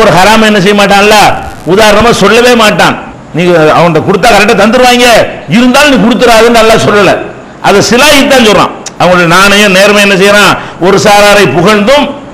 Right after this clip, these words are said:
இன்னொரு சாராரை இகழ்ந்தும் சொல்லக்கூடிய ஒரு வசனம். அப்ப இந்த ஒரு வசனம் நமக்கு என்ன சொல்லுதுன்னு கேட்டா, கொடுக்கறத கரெக்டா ரிட்டர்ன் பண்றான்னு சொன்னா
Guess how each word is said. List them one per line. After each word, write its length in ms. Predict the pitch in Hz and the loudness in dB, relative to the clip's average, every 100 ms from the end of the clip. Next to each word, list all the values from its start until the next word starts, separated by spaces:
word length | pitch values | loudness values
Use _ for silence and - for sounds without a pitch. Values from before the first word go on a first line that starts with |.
| - | -8
இன்னொரு 300 | 180 254 262 | -2 0 2
சாராரை 440 | - 214 208 208 202 185 | 2 2 2 2 2 0
இகழ்ந்தும் 500 | 202 247 247 254 277 | 0 0 0 -2 -2
சொல்லக்கூடிய 540 | 214 214 220 160 220 | 0 0 0 0 0
ஒரு 120 | 262 220 | 2 2
வசனம். 360 | 190 202 165 - - - - | 2 0 -4 -6 -16 -18 -6
அப்ப 220 | - 247 | -4 0
இந்த 280 | 262 247 226 | 0 2 2
ஒரு 140 | 214 | 2
வசனம் 340 | 202 208 277 277 | 2 0 2 2
நமக்கு 220 | 247 202 | 2 0
என்ன 140 | 214 | 0
சொல்லுதுன்னு 460 | 233 208 196 180 170 | 0 0 0 -2 -2
கேட்டா, 340 | 156 139 147 220 254 - - - - - - | -2 0 0 2 2 -2 -10 -18 -20 -12 -4
கொடுக்கறத 540 | 185 214 - 202 214 214 | -2 -2 -2 0 0 0
கரெக்டா 380 | 156 190 151 214 | 0 0 0 0
ரிட்டர்ன் 400 | 190 165 196 196 | 0 0 0 0
பண்றான்னு 400 | 185 180 170 170 | 0 0 0 0
சொன்னா 380 | 165 156 156 214 | 0 -2 0 0